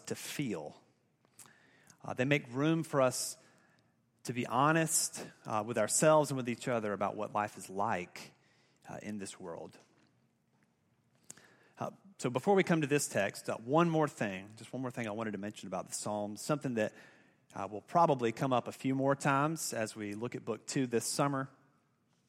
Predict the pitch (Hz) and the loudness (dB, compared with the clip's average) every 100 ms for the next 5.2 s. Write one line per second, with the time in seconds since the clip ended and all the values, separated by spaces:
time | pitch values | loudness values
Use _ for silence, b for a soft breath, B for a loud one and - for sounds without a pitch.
0 | _ B B B B - 160 233 190 147 | _ B B B B -4 0 2 2 2
1 | 135 - 156 175 185 - 156 127 - - | 0 0 0 0 0 -4 -2 -2 -2 -4
2 | 190 202 - 120 117 - - - b b | -2 0 2 2 2 -4 -8 -12 b b
3 | b b b _ _ 123 117 117 131 190 | b b b _ _ -6 2 6 6 4
4 | 135 117 117 120 113 98 113 127 - - | 0 4 2 2 -6 -6 -6 -6 -8 -10
5 | - | -12